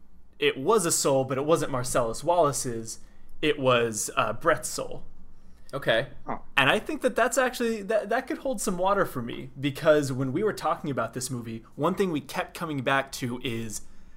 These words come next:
Speaker 1: how did Brett, this scrawny, kinda cowardly guy, end up with something so valuable that Marcellus Wallace had him hunted down and killed?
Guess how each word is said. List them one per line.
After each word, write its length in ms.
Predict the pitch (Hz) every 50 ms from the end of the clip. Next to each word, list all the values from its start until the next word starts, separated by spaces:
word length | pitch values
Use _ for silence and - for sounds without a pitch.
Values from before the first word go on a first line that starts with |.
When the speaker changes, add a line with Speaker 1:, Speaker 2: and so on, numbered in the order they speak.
| - -
Speaker 1:
how 240 | - - - 156 170
did 200 | 185 202 185 135
Brett, 440 | - 139 131 120 117 127 - - - - - -
this 220 | - 135 123 - -
scrawny, 760 | - - - - 151 143 139 143 139 143 143 143 139 139
kinda 420 | 139 - - - 131 127 123 120 117
cowardly 640 | 113 - - - 143 139 139 135 131 127 113 120 117 110
guy, 480 | 113 - 113 110 107 127 131 - - - - - - - - - - - - -
end 200 | 143 143 147 143
up 140 | 143 135 -
with 100 | 135 123
something 340 | - - 143 131 - 120 117
so 320 | - - - - 147 143
valuable 480 | 135 135 131 123 123 120 120 - - 113
that 120 | - - -
Marcellus 500 | 123 113 110 - 135 120 120 - - -
Wallace 340 | 127 110 107 110 107 -
had 140 | - 117 113 107
him 140 | 107 117 -
hunted 360 | - - 131 120 110 - 113
down 220 | - 135 113 107 113
and 140 | 120 101 -
killed? 380 | - 127 - - - - -